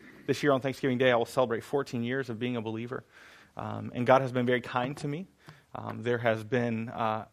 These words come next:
much obedience and growth in my life since then, but there's, there's also been disobedience. There's been stubbornness, and He has, uh, persevered with me, and, and I'm thankful for that. Uh, over fourteen years, um, uh,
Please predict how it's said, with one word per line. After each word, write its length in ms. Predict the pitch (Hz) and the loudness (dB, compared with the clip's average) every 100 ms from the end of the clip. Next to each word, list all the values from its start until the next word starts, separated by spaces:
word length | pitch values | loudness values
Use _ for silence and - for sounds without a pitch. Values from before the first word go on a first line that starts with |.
| - | -12
much 380 | 131 131 135 135 | -2 4 4 4
obedience 580 | 123 117 123 147 143 139 | -2 0 -2 -2 -4 -4
and 100 | 113 | -4
growth 460 | 113 117 139 - - | 0 -2 -4 -12 -12
in 140 | - 117 | -6 -2
my 140 | 110 | 2
life 220 | 113 127 | 2 0
since 220 | - 135 | -4 -10
then, 160 | - 139 | -4 -4
but 80 | 131 | 0
there's, 240 | 131 - - - - | -2 -4 -18 -16 -4
there's 140 | 131 | 0
also 180 | 139 147 | 2 2
been 160 | 135 | 2
disobedience. 720 | 131 156 143 107 104 113 - - | 0 0 -6 -6 -8 -14 -16 -12
There's 160 | 110 | -10
been 240 | 113 113 110 - _ | -4 -4 -6 -14 _
stubbornness, 640 | - 135 123 117 104 101 | -4 2 2 2 -6 -8
and 80 | 113 | -8
He 120 | 113 110 | -6 -4
has, 240 | 107 - - - _ | -4 -6 -20 -20 _
uh, 80 | 110 | -8
persevered 600 | - 156 - 127 120 120 | 0 0 2 0 0 0
with 240 | 117 104 | -4 -6
me, 220 | 113 104 104 _ - | -10 -10 -14 _ -14
and, 220 | 110 110 - | -12 -10 -8
and 80 | |
I'm 120 | 107 104 | -8 -8
thankful 380 | 113 107 - | -10 -10 -10
for 180 | - 107 | -8 -6
that. 240 | 104 104 - - - _ | -6 -8 -12 -20 -20 _
Uh, 280 | - 104 107 | -6 -6 -2
over 160 | 131 123 | -2 -2
fourteen 460 | - 143 - 139 | 0 0 0 -2
years, 480 | 131 139 143 143 - | 0 0 0 -4 -14
um, 400 | - 120 110 107 110 _ _ _ _ _ _ - | -4 -2 -2 -4 -12 _ _ _ _ _ _ -14
uh, 320 | 58 58 58 | -8 -8 -8